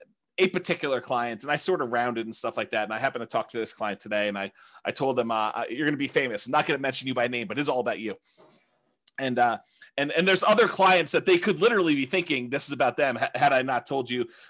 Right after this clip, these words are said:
that I talked to this person today and told them they were gonna be famous, 'cause there were more than one client that did this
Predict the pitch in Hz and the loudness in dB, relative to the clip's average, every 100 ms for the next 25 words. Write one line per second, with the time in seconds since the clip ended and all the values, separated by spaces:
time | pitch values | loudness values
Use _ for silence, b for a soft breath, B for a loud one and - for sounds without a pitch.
0 | - 127 120 - 143 - 127 117 - 117 | 0 4 4 4 2 2 -6 -6 -4 -6
1 | 113 - 120 110 127 123 110 101 - 110 | -6 -4 -4 -4 -6 -6 -6 -6 -4 -4
2 | 104 104 - 107 104 - 113 - B B | -4 -6 -6 -6 -6 -4 -4 -6 B B
3 | B _ 156 165 160 151 180 190 170 147 | B _ 4 4 4 4 4 4 2 0
4 | 151 139 - 143 139 131 127 113 113 127 | -2 -2 -2 0 0 -2 -4 -2 -2 -2
5 | 107 117 - - - | -2 -2 0 0 -4